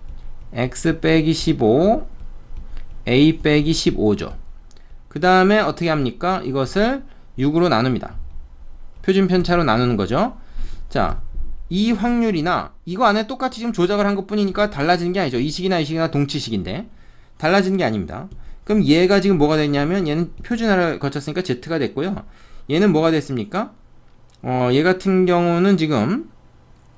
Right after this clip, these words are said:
그, 이게 지금 얼마예요?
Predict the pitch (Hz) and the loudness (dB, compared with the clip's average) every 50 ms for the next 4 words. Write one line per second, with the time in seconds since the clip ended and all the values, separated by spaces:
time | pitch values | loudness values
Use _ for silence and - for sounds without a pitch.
0 | - _ - - - - - - - - - - - - - 135 135 131 127 123 | -20 _ -20 -20 -20 -20 -20 -20 -20 -20 -20 -20 -20 -2 2 4 6 6 8 8
1 | 123 117 113 110 - - - - - - - - - - - - - - - - | 6 6 6 4 0 -4 -10 -18 -20 -20 -20 -20 -20 -20 -20 -20 -20 -20 -10 -8
2 | - 135 135 151 143 127 135 139 139 120 107 101 104 98 87 80 80 82 | -6 0 4 4 4 4 4 2 4 4 4 4 4 2 0 -2 -6 -10